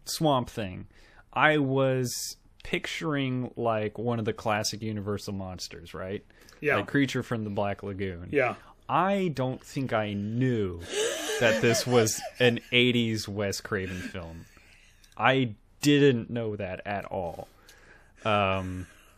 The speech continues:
Speaker 1: I was like, "Oh, he did a Swamp Thing movie?" And maybe there was one before. I don't know. I did zero research on this shit. <laughs> I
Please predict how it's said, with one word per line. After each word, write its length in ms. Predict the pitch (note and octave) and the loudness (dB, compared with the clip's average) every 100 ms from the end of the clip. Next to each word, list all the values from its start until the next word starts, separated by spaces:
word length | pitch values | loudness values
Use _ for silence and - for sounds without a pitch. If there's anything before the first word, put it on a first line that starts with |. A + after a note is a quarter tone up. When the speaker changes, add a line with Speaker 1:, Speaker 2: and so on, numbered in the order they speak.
| _ - - - | _ -20 -20 -8
Speaker 1:
I 100 | A#2+ | -4
was 140 | A#2 | -4
like, 160 | A2+ G#2 | -4 0
"Oh, 160 | F3+ C3 | 2 2
he 240 | G#2 C3+ | 2 2
did 360 | B2 A#2+ C3 C3+ | 2 0 0 0
a 120 | G#2+ | -4
Swamp 380 | - G#2+ C3 C#3 | -6 -6 -8 -8
Thing 240 | C3 B2 | -8 -6
movie?" 380 | A2+ C#3+ F3 E3+ _ _ _ _ | -6 -6 -8 -10 _ _ _ _
And 120 | G#2+ | -2
maybe 220 | A2+ F3+ | 0 4
there 160 | A#3 A#3+ | 6 6
was 160 | B3 A3 | 6 2
one 220 | B3 A#3+ | -2 -2
before. 560 | A3 - C#4 A#3 A3 - | -2 -2 2 4 2 2
I 140 | C#3+ | 0
don't 160 | F#3 G3 | 2 0
know. 420 | A3 F3+ D#3+ D#3+ _ _ _ _ _ _ _ _ C3 | 0 2 0 -4 _ _ _ _ _ _ _ _ 2
I 160 | F3+ | 4
did 200 | E3+ E3 | 4 2
zero 360 | C3 D#3 F3 D#3 | 2 4 8 8
research 480 | D3+ E3 C#3+ B2 A#2+ | 8 4 4 2 0
on 160 | G#2+ | 0
this 160 | G#2 - | -2 -2
shit. 380 | - G#2 G2+ - - - | -2 -2 -4 -8 -18 -18
<laughs> 220 | - | -18
I 60 | - | -4